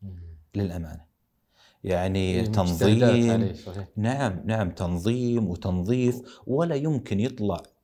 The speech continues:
Speaker 2: يعني من المشروع شيء تقول والله إنه يعني مثلًا غير نظيف، غير،
Speaker 1: تالف.
Speaker 2: غير تالف، أبدًا. الحقيقة هذا يعني تدخل تنموي رائع جدًا. الآن على العوائل،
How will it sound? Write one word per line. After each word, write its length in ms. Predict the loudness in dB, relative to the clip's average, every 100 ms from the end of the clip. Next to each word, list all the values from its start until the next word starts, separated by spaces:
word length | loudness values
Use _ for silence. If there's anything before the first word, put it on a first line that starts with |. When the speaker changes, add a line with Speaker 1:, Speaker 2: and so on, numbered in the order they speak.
| -8
Speaker 2:
يعني 520 | -6 -2 -2 -2 -2
من 460 | -2 -2 -2 -4 -6 -8 -14 -18 -14 -6
المشروع 760 | -2 -2 0 0 0 -2 -6 -18 -20 _
شيء 280 | -4 0 -2
تقول 300 | -2 -2 0
والله 580 | 0 0 -2 -2 -6 -10 -16 _
إنه 240 | -6 -4 -4
يعني 460 | -6 -6 -8 -10 -14 _ _
مثلًا 460 | -10 -6 -4 -4 -2
غير 220 | 0 0
نظيف، 600 | -2 0 2 2 0 -2
غير، 220 | 2 4
Speaker 1:
تالف. 160 | 4 2
Speaker 2:
غير 260 | 2 0 -4
تالف، 440 | 2 4 2 -2 -4
أبدًا. 340 | -4 -4 -10 _ _ _ _
الحقيقة 520 | -6 -2 -2 -2 -2
هذا 360 | -2 -2 -2 -6 -14 _ _ -20 -12 -8
يعني 280 | -4 -4
تدخل 460 | -4 0 0 0 -6
تنموي 720 | -4 -4 -4 -6 -8 -8 -10 -14 -10
رائع 380 | -6 -6 -6 -6
جدًا. 400 | -6 -6 -12 -16 _ _ -20 _ _ -6
الآن 560 | -2 0 0 0 -4 -10 _
على 180 | -4 -2
العوائل، 920 | -2 -4 -4 0 2 2 2 0 -2